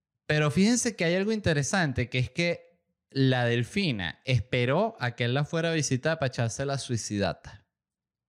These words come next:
Pa' mí, que se lo hizo a maldad. Le dijo, "Mira,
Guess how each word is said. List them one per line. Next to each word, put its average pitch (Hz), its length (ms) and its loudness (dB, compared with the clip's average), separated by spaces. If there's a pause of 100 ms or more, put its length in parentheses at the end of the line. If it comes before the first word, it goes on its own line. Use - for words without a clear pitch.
(520)
Pa' 110 140 -2
mí, 196 400 0
que 120 140 -2
se 113 160 -2
lo 107 120 2
hizo 107 400 0
a 151 140 0
maldad. 120 560 -2 (160)
Le 104 140 0
dijo, 104 200 2
"Mira, 117 420 2